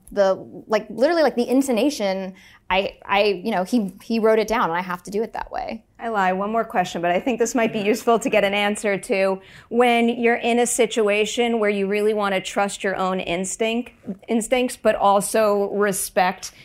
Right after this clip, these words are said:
Speaker 2: you know, the director's vision or what the
Speaker 1: Totally.
Speaker 2: writer wanted
Speaker 1: Yeah.
Speaker 2: initially, how do you go about balancing all of that?
Speaker 1: Yeah, I mean, God, yeah, that's the, I, I, and I, and I've said before that I, I think my favorite feeling on set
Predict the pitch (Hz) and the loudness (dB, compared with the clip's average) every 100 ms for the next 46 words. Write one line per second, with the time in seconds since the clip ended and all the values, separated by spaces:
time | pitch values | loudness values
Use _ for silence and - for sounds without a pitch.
0 | - 226 220 208 190 220 240 233 233 247 | -2 2 4 4 4 6 6 4 4 4
1 | 220 196 220 220 214 196 214 - 214 277 | 6 6 4 4 2 2 2 2 4 6
2 | 220 226 220 196 202 196 196 202 185 170 | 6 6 4 4 2 4 4 4 4 0
3 | - - 233 233 226 226 202 196 185 185 | -6 0 4 4 2 0 2 2 2 0
4 | 185 - - 233 233 220 208 208 208 196 | -2 -6 2 4 6 4 4 4 4 4
5 | 190 185 190 185 196 190 185 175 185 170 | 4 4 0 2 2 4 0 -2 -4 -2
6 | 160 - - - - - 226 285 269 214 | -2 -4 -6 -6 -6 -4 2 4 6 6
7 | 180 233 240 226 185 208 190 170 185 170 | 4 2 -2 -2 -6 -2 0 0 0 0
8 | 185 185 - 202 185 175 175 _ _ - | 0 -2 -6 -2 -2 -2 -6 _ _ -4
9 | 208 233 - - 269 262 254 247 254 277 | 0 0 0 0 0 2 0 0 0 0
10 | 247 - - - 240 214 233 208 - - | -2 -8 -8 0 0 0 -2 -2 -2 -4
11 | 208 220 190 214 202 190 185 190 - - | -6 -8 -8 -4 -2 -2 -4 -6 -20 -6
12 | 196 190 196 190 175 - 185 185 196 202 | -2 0 0 -2 -2 -6 -8 -4 -4 -4
13 | 208 208 240 240 247 | -6 -4 0 0 0